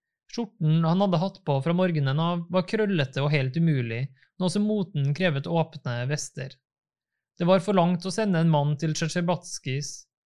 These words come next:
En ble sendt ut for å kjøpe en skjorte. Tjeneren kom tilbake, det var lukket overalt. Søndag. En mann ble sendt til Stepan Arkadic. Han kom tilbake med en skjorte.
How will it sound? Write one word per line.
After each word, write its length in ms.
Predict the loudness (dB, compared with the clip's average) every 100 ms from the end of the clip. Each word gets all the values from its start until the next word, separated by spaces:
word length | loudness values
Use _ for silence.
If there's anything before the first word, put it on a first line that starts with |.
| _ _ _ 0
En 220 | 2 2 -2
ble 140 | -4
sendt 240 | -2 -2 0
ut 200 | -2 0
for 120 | -4
å 60 | -2
kjøpe 320 | 0 0 0
en 80 | -2
skjorte. 360 | -4 -10 -8 -4 -4 -8 _ _ _ _ _ _ -4
Tjeneren 480 | 0 2 4 4
kom 120 | 2 0
tilbake, 580 | 2 2 2 0 0 0
det 160 | 0 0
var 80 | 2
lukket 540 | 0 -2 -4 -4 -4
overalt. 800 | 0 2 2 -2 -6 -12 _ -20 _ -14
Søndag. 640 | -4 -2 -2 -4 -10 -14 _ _ _ _ _ _ _ _ _ _ _ _ _
En 320 | 2 2 4
mann 240 | 4 4 4
ble 120 | 0
sendt 320 | 0 0 2 0
til 80 | -2
Stepan 440 | 0 0 0 -4
Arkadic. 720 | 0 0 -2 -6 -10 -14 -16 _ _ _ _ _ -2
Han 160 | -2 2
kom 240 | 2 2
tilbake 540 | 2 4 4 4 0
med 160 | 2 0
en 60 | 0
skjorte. 440 | -6 _ -4 -2